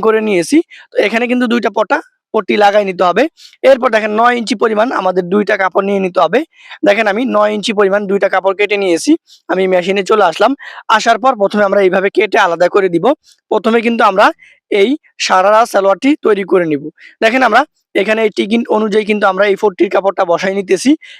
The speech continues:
এখানে বসিয়ে দিয়ে সুন্দর করে আমরা ভাও দিক দিয়ে একটা, একটা সেলাই করব এবং উল্টো দিক থেকে একটা সেলাই করে দিব। একই সিস্টেমে কিন্তু আমাদের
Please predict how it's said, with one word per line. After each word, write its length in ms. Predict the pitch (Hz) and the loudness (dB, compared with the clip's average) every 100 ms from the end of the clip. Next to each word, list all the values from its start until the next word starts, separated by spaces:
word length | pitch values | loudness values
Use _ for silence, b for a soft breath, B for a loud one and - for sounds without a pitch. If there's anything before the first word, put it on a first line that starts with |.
| B | B
এখানে 200 | 196 220 | -2 -2
বসিয়ে 360 | 202 202 190 247 | 0 0 0 -4
দিয়ে 200 | 190 208 330 b b - | -2 -2 -2 b b -4
সুন্দর 260 | - 202 196 | -2 0 0
করে 120 | 220 196 | 0 0
আমরা 120 | 196 | 0
ভাও 180 | 175 180 | 0 0
দিক 120 | 185 | 0
দিয়ে 120 | 202 208 | -2 -2
একটা, 120 | 370 | -2
একটা 140 | 202 196 | -2 0
সেলাই 200 | 185 185 | 0 2
করব 160 | 208 214 330 _ b - | 0 2 -2 _ b -4
এবং 160 | 180 202 | -2 0
উল্টো 260 | - 254 381 | 0 2 2
দিক 140 | 240 202 | -2 -2
থেকে 160 | 214 226 - | -2 -2 -2
একটা 160 | 302 208 | -2 -2
সেলাই 280 | - 175 170 | -2 -2 0
করে 180 | 196 185 | 0 -2
দিব। 160 | 160 143 - _ _ _ _ _ _ _ | -2 -4 -6 _ _ _ _ _ _ _
একই 260 | - 202 247 | -2 0 -2
সিস্টেমে 340 | 202 196 220 220 | -6 -4 -4 -2
কিন্তু 180 | 220 202 | 0 2
আমাদের 280 | 185 214 | 2 0